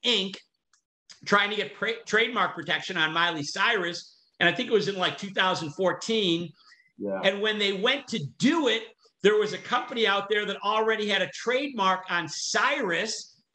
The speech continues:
Speaker 1: And there was a little bit of overlapping products, I think, and they opposed.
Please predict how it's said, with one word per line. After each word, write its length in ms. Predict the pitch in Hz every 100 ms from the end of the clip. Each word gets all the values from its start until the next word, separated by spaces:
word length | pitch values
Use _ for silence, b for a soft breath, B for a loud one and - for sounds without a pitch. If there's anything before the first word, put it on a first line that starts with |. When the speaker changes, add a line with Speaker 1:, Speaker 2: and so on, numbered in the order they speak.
| _ -
Speaker 1:
And 220 | 196 214
there 100 | 226
was 160 | 233 247
a 80 |
little 260 | 320 339 339
bit 120 | 302
of 80 | 254
overlapping 800 | 262 240 226 208 196 180 190 147
products, 440 | 165 147 143 139
I 140 | 156 139
think, 340 | 165 165 226 - _ _ _ -
and 400 | 208 214 214 202 170
they 220 | 214 214
opposed. 920 | - - 185 156 117 - - -